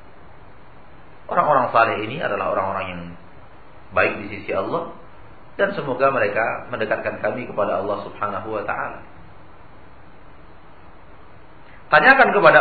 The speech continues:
orang-orang yang ketika, ketika hati mereka dipenuhi keyakinan kepada tangkal-tangkal dan jimat,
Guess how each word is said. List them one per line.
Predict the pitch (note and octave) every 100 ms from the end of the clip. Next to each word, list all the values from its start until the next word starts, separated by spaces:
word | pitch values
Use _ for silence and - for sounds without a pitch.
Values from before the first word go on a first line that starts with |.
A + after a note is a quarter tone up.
| C3+
orang-orang | C3 B2 A#2 B2+ G3 - - - - - - - - - - - - - - - - - - - - - - -
yang | C3+ F3+ F#3
ketika, | F3+ E3 D#3+ C3+ A#2 G#2+ - - - - - - - - - - - - - - - - - A#2+ B2+ - - -
ketika | C3 C#3+ C3+ C3 A2+ G#2+ - - - - - - - - - - - -
hati | C#3+ G#3
mereka | F#3+ E3+ D3+
dipenuhi | C#3 D3 F3 F3+ -
keyakinan | C#3+ B2+ - D#3 C#3+
kepada | C3 A2+ A2 -
tangkal-tangkal | C3+ C#3+ C3+ A#2 B2+ B2+ A#2+ A2
dan | G#2 G#2+
jimat, | G#2+ C#3